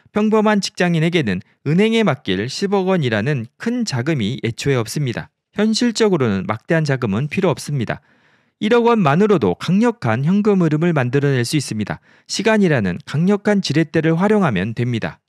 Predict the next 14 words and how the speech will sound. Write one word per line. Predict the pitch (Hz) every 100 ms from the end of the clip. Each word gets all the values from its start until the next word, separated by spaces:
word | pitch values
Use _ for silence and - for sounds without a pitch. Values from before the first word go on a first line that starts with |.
| _ -
배당 | 165 208 208
수익률 | 202 214 202 208
삼 | 208 233
퍼센트, | 247 220 131 - 87 - _ _
배당 | 156 165 185
성장률 | 190 226 226 220 147 92 127 _ _
십이 | - 214 247
퍼센트인 | 240 226 214 202 185 196
종목에 | 165 156 170 135 98 92 _ _
일억 | 196 233 208
원을 | 175 180
투자했다고 | 185 196 202 180 - 113 95 123
가정해 | - 120 120 127
보겠습니다. | 113 131 - 123 98